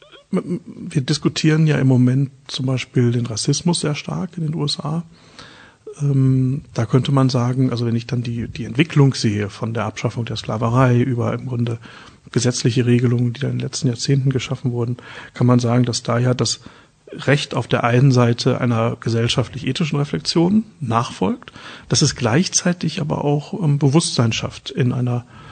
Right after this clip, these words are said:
bestimmten Weise sich zu verhalten, also dann auch noch das, was man Ethik nennt oder was man Moral nennen kann,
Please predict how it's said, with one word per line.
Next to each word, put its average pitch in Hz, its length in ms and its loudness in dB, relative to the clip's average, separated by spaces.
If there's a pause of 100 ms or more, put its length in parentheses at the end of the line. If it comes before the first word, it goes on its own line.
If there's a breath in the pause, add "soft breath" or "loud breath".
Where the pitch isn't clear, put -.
(240 loud breath)
bestimmten 117 400 0
Weise 113 380 0 (260)
sich - 180 0
zu 127 120 2
verhalten, 120 540 -2
also 120 180 -2
dann 123 160 0
auch 113 180 -2
noch 120 140 0
das, - 180 0
was - 160 -2
man 120 80 0
Ethik 123 380 0
nennt 117 200 0
oder 120 160 -2
was 120 140 -6
man 123 100 0
Moral 113 360 0
nennen 117 280 -2
kann, 123 260 -6